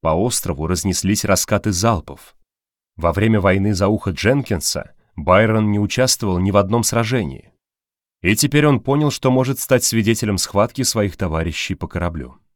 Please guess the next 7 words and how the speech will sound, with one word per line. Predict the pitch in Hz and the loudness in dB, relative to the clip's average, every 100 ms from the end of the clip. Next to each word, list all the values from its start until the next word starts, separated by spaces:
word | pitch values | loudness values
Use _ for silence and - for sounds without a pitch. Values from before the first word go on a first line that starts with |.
| _ _ _ _ _ _ _ _ _ _ _ - | _ _ _ _ _ _ _ _ _ _ _ -14
Двадцать | 73 78 92 - - - - | -6 2 2 2 -6 -6 -4
пятого | 95 92 82 90 | -4 -2 0 0
августа | 113 95 - - - - _ _ _ | 0 -6 -10 -12 -14 -18 _ _ _
Байрон | - 78 92 110 107 95 - | -10 -2 2 2 0 -4 -6
услышал | - - 110 110 - | -8 -4 -4 -4 -6
ужасающий | 107 95 87 101 101 92 - 101 | -6 -4 -2 0 -2 -2 -4 -6
гром. | 104 90 65 _ | -4 -4 -6 _